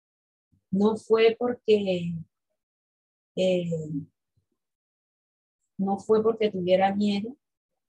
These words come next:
sino que él sabía que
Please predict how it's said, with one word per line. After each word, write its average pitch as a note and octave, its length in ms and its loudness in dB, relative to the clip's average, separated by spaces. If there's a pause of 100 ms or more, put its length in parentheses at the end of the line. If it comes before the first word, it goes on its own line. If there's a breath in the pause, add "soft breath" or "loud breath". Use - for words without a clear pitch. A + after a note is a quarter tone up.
(720)
sino A#3+ 760 0
que C4+ 160 4
él C4+ 100 0
sabía A3 720 -4 (1500)
que G#3 580 0